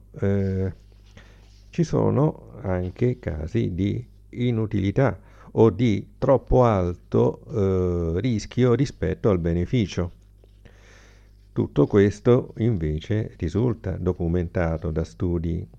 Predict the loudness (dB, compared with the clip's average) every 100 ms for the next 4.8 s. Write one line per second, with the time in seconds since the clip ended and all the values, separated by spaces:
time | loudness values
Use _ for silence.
0 | -20 -20 -14 0 0 2 -2 0 0 0
1 | -2 -8 -10 -20 -20 0 2 4 0 -2
2 | 0 -2 -4 -16 -12 -10 -8 -10 -16 -8
3 | -2 0 2 0 2 2 0 -2 -4 -4
4 | -2 -4 -2 -2 -2 -2 -4